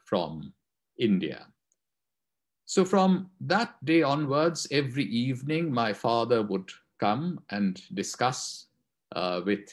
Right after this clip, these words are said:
his uncle, and they had to make what Subhash Chandra Bose described as a foolproof plan of escape, uh, from the house.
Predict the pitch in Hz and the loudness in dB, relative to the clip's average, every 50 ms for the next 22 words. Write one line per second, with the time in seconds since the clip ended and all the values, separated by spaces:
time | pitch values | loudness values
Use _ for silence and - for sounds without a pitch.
0 | - - 107 98 - 101 98 101 101 101 - 127 113 123 170 - - _ _ _ | -8 -4 -4 -4 -2 0 0 0 0 0 0 -2 -2 -2 -2 -6 -14 _ _ _
1 | _ _ _ _ _ _ _ - - 113 123 123 117 117 117 135 135 135 135 - | _ _ _ _ _ _ _ -10 -6 -4 -4 -4 -4 -4 -2 -2 -2 -2 -2 -10
2 | _ _ _ _ _ - - 185 190 190 - - 180 156 135 135 139 147 147 147 | _ _ _ _ _ 0 0 0 0 0 4 4 4 6 6 4 2 2 0 -4
3 | - - 117 127 123 - - - - - - _ _ _ _ - - 123 110 131 | -6 0 0 0 0 0 -6 -16 -18 -18 -18 _ _ _ _ -6 -4 -2 0 0
4 | 143 139 - - 151 131 123 120 117 120 120 117 113 - - 104 - - - 120 | -2 -2 -2 -2 -2 0 0 0 2 4 2 2 2 -2 -6 -6 -6 -2 -2 0
5 | 110 110 110 110 117 107 107 - - 101 101 95 92 - 101 92 - - - - | 2 2 2 2 0 0 -4 -8 -4 -2 0 0 0 -2 -4 -4 -4 -10 -8 -2
6 | - 220 214 196 170 - - - 147 143 135 123 - - - _ 113 101 92 92 | 2 4 6 6 6 4 2 2 4 4 4 2 -2 -8 -6 _ 0 2 2 2
7 | 76 69 71 65 - - - _ _ _ _ _ _ - 107 104 95 101 98 - | 0 -2 -6 -10 -14 -16 -20 _ _ _ _ _ _ 0 0 2 2 0 -2 -4
8 | - - - - 110 165 - - _ - _ _ _ _ _ - - 92 92 87 | -6 -2 0 0 0 0 -2 -8 _ -20 _ _ _ _ _ -6 -4 -2 -2 -2
9 | 87 - - 107 92 92 87 85 87 82 78 - _ _ _ - - 82 - - | -4 -4 -2 -2 0 0 -2 -4 -8 -10 -12 -16 _ _ _ -6 -6 -6 -2 -2
10 | 104 90 - - - - - - - _ | -4 -4 -4 -8 -14 -14 -14 -14 -16 _